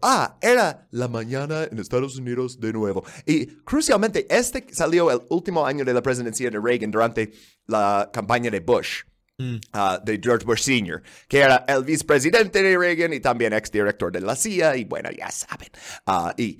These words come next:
Speaker 1: y el que dijo en un pinche discurso, "Necesitamos un nuevo orden mundial", y todos los teóricos de conspiración,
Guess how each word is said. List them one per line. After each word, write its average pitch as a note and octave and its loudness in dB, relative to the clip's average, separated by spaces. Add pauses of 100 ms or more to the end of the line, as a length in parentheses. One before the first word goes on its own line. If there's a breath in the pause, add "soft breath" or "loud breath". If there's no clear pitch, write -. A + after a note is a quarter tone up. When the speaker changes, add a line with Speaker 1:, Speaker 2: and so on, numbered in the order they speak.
(120)
Speaker 1:
y A#2+ 6
el A2+ 4
que A2+ 2
dijo C3+ 2
en A2 -6
un A2 -10
pinche C#3+ -6
discurso, A#2+ -4 (160 loud breath)
"Necesitamos B2+ -4
un B2 -4
nuevo B2 4
orden B2 4
mundial", A2 2 (220 loud breath)
y F#2 -10
todos G#2+ -2
los G2 -4 (240)
teóricos G2 -2
de F2+ -4
conspiración, F#2 -6